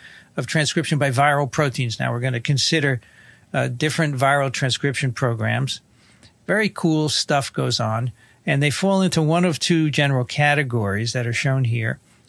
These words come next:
And one is cascade regulation. And this sounds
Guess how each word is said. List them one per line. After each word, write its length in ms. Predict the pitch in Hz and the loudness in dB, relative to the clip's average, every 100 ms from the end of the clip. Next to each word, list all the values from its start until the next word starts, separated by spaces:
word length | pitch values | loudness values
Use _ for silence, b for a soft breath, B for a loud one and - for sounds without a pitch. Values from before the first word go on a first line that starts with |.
| - | -2
And 180 | 139 | 0
one 180 | 143 190 | 2 2
is 120 | 190 | 2
cascade 800 | - - 165 151 - 180 175 165 | 0 0 2 2 0 2 2 2
regulation. 760 | 151 147 135 131 123 113 - 110 | 2 0 2 0 2 0 -2 -2
And 140 | 127 | -2
this 140 | 170 - | 0 2
sounds 360 | 175 170 160 | 2 2 0